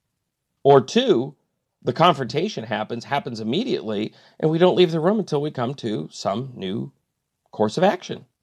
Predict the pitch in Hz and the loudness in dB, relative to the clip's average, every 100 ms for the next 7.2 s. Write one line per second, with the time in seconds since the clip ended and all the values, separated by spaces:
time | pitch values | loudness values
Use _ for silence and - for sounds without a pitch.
0 | _ _ _ _ _ _ _ _ _ _ | _ _ _ _ _ _ _ _ _ _
1 | - 135 131 151 151 143 - 156 160 143 | 2 4 4 2 2 -2 2 0 0 0
2 | 139 156 - 156 127 123 139 135 135 123 | 0 0 -2 -2 -2 -2 2 2 2 2
3 | 120 - - - - 120 110 151 139 151 | 2 0 -18 -18 0 2 2 0 0 0
4 | 135 117 127 180 220 180 120 113 107 101 | -2 -2 -2 0 2 2 2 0 -2 -2
5 | 110 127 135 135 131 135 127 117 113 175 | -2 -2 -2 -2 0 0 0 2 2 2
6 | 320 120 95 - 101 - 107 107 98 98 | -2 -6 -8 -8 -8 -4 -4 -2 -2 0
7 | 151 226 | 0 -2